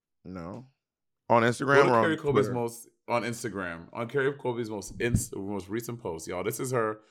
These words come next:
Speaker 2: post on today, May second. It is twelve forty A M Eastern time,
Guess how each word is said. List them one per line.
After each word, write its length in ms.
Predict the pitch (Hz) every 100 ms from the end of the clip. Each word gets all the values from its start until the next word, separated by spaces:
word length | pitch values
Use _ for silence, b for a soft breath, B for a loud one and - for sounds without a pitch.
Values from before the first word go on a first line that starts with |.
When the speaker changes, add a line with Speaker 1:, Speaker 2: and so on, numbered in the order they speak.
| b _
Speaker 2:
post 340 | - 117 117 -
on 200 | 110 98
today, 680 | 104 87 117 117 117 113 -
May 380 | 98 104 113
second. 720 | 127 - 131 110 104 95 110 - _ _ _ _ _ _ _ _ _ _ _ _ _ _ _ _ -
It 120 | 107
is 720 | 104 104 98 - - - - _
twelve 540 | - 131 123 127 135 135
forty 500 | - 117 110 107 107
A 200 | - 104
M 380 | 98 92 92 92 - _ _
Eastern 460 | 113 110 - 110 104
time, 520 | - 92 82 85 87